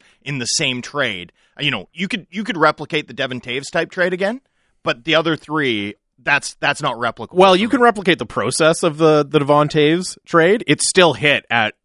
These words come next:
Speaker 2: you know, close to, like, the ninety-ninth percentile of that,
Speaker 1: Yeah,
Speaker 2: right?
Speaker 1: it, it's true, but th-, those, we see guys move in that manner with some regularity. We, we do. I, you know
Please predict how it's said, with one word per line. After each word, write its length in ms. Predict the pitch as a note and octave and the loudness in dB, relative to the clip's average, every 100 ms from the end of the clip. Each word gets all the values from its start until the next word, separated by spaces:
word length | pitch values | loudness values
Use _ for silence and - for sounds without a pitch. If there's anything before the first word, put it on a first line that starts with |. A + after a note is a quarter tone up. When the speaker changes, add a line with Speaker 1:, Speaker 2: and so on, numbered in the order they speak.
| _ | _
Speaker 2:
you 120 | C#3 | -2
know, 100 | A#2+ | -2
close 280 | - B2+ A#2 | 2 2 4
to, 100 | A#2+ | 0
like, 100 | G#2 | 2
the 80 | B2 | 0
ninety-ninth 480 | A2+ A#2 A#2 G#2+ - | 0 0 0 -4 -4
percentile 560 | A2+ A2 A2 G2 D2+ | -4 -4 -2 -4 -4
of 120 | D#2 | -10
that, 200 | C#2+ C#2+ - | -8 -10 -10
Speaker 1:
Yeah, 260 | G2+ A2+ | -8 0
Speaker 2:
right? 300 | A#2 A2+ - - | 2 2 -2 -2
Speaker 1:
it, 160 | G#3+ G3+ | -2 -2
it's 240 | B3 - | -6 -8
true, 260 | - G3+ F3 | -8 -2 0
but 200 | D3+ - | -2 -4
th-, 200 | F#3 F3+ | -2 -2
those, 280 | G3 G#3 G3 | -2 -2 -4
we 140 | F#3 | -8
see 440 | F#3 - G3 G#3 G3 | -8 -6 -6 -8 -8
guys 400 | E3+ D#3 E3 C#3 | -4 -2 -2 -6
move 500 | C#3 C#3+ C#3+ C3 B2 | -8 -6 -6 -10 -12
in 160 | C3 C3+ | -14 -10
that 200 | B2 A2+ | -8 -8
manner 600 | A2 G#2+ G#2 G2+ F#2+ F2+ _ _ _ | -8 -8 -6 -6 -8 -12 _ _ _
with 180 | C#3 C#3+ | -12 -10
some 340 | - D#3 B2+ A#2+ | -6 -6 -4 -6
regularity. 720 | G#2+ G#2+ F#2+ D#2 G#1+ _ _ _ | -8 -8 -12 -12 -14 _ _ _
We, 160 | D3 D3+ | -10 -6
we 140 | E3 | -6
do. 240 | C#3+ A2 | -6 -6
I, 120 | G2 A#2+ C3 | -6 -8 -12
you 100 | D3 | -14
know 160 | A#2+ | -14